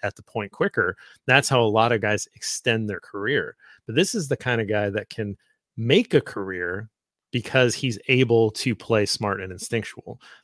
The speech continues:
That's what's exciting about it, is because he's able to get on the field and actually do the job because he is so smart and s-, obviously studies the game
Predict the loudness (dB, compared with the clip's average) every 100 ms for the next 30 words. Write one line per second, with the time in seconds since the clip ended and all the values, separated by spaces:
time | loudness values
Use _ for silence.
0 | 2 4 4 -2 -6 -6 -2 -2 -4 -8
1 | -4 -4 -4 -6 -6 -2 -2 2 0 0
2 | 0 2 2 0 0 0 -2 -2 -2 0
3 | -2 -4 -4 -4 -4 -4 -10 _ -4 -2
4 | 0 -2 4 6 6 4 2 -6 -20 _
5 | -6 0 4 4 2 -4 -4 -2 -2 0
6 | -2 _ _ _ -10 -4 4 6 4 0
7 | -18 -18 -8 -6 -6 -10 -10 -4 4 4
8 | 4 -2 0 0 0 -4 -4 -2 -4